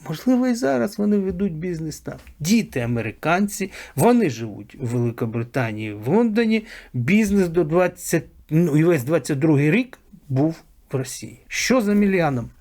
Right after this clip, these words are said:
Що за Мільяном набу? Що? Я ж навіть не кажу про теперішнє. Давайте про теперішнє. Ось вони провели обшук у Єрмака Андрія Борисовича. Розкричалися, розсета, рознесли.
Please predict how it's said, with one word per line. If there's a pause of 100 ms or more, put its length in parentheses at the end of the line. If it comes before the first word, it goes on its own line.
(140)
Що
за
Мільяном
набу? (360)
Що? (200)
Я
ж
навіть
не
кажу
про
теперішнє.
Давайте
про
теперішнє.
Ось
вони
провели
обшук
у
Єрмака (680)
Андрія (140)
Борисовича. (100)
Розкричалися,
розсета,
рознесли.